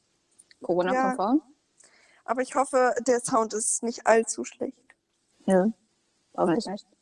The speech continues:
Speaker 2: Ich glaub nicht.
Speaker 1: Wir machen jetzt schon richtig lange mit FaceTime und bis jetzt
Speaker 2: Ja.
Speaker 1: hat sich keiner beschwert. Also.
Speaker 2: Seit de-, Ende Dezember oder so.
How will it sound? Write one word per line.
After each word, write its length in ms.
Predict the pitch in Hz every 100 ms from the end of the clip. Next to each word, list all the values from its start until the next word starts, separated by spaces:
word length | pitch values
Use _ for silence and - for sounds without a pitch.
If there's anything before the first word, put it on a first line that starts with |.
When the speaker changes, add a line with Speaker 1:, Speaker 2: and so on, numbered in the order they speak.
| _ -
Speaker 2:
Ich 100 | -
glaub 260 | 226 -
nicht. 360 | 233 220 - _ _
Speaker 1:
Wir 160 | 226 226
machen 240 | 202 190
jetzt 140 | 202 190
schon 100 | 180
richtig 500 | 190 190 196 190 185
lange 220 | 170 170
mit 160 | 165 -
FaceTime 420 | 175 - 175 175
und 100 | 175
bis 140 | -
jetzt 100 | 175
Speaker 2:
Ja. 120 | 226 226
Speaker 1:
hat 60 | 233
sich 80 | 226
keiner 120 | 190
beschwert. 500 | 180 - 175 175 170 -
Also. 400 | 185 180 170 214
Speaker 2:
Seit 520 | 240 226 226 220 - _ 226
de-, 120 | 220
Ende 240 | 220 240 208
Dezember 540 | 202 - 226 226 208
oder 200 | 208 220
so. 300 | 220 220